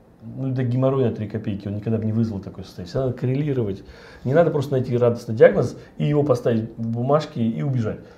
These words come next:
Корреляция была или нет? Вот когда у человека болит, а, а трещины нет, и крептита нет, и мышцы спазмированы. А вот тут интересно, ты говоришь, а вы кто? Говорит, а я инвестбанкир. А что? Говорит, а сейчас фьючерсы упали.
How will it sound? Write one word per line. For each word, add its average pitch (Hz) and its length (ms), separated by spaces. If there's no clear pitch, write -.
Корреляция 131 600
была 123 300
или 120 160
нет? 95 300
Вот 98 260
когда 113 360
у 107 80
человека 113 580
болит, 110 520
а, - 140
а - 80
трещины 110 480
нет, 80 300
и 135 80
крептита 104 560
нет, 82 240
и 120 60
мышцы 127 360
спазмированы. 92 640
А 87 80
вот 87 180
тут 98 140
интересно, 120 600
ты 95 80
говоришь, 95 240
а 107 100
вы 113 100
кто? 143 140
Говорит, 127 200
а 95 40
я 104 140
инвестбанкир. 113 720
А 101 160
что? - 160
Говорит, 95 180
а 104 80
сейчас 123 220
фьючерсы 98 480
упали. 87 340